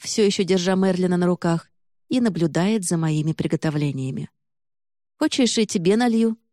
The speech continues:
спрашиваю я, когда чайник начинает свистеть. «Пожалуйста», — соглашается он. Я насыпаю листовой чай в два металлических сита в форме пузырьков и наливаю кипяток в каждую чашку. Ставлю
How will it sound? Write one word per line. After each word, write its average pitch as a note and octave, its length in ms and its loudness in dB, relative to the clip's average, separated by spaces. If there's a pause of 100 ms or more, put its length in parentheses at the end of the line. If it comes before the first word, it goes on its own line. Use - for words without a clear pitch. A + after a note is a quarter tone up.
(120)
спрашиваю F#3+ 680 0
я, G#3 140 2
когда E3+ 260 -2
чайник G3 380 0
начинает E3+ 420 0
свистеть. - 640 -6 (840)
«Пожалуйста», — F#3+ 680 0 (140)
соглашается F3+ 720 0
он. E3+ 220 -2 (680)
Я F3 240 0
насыпаю E3+ 540 0
листовой E3 400 0
чай G#3+ 280 0
в E3 60 -2
два E3+ 180 0
металлических F3 680 0
сита F3 380 -2
в D3+ 60 -6
форме D#3 280 0
пузырьков E3 560 -2 (400)
и A#3 120 0
наливаю A3+ 440 2
кипяток F#3+ 480 -2
в - 80 -20
каждую F3 360 0
чашку. D3 520 -4 (680)
Ставлю E3 460 0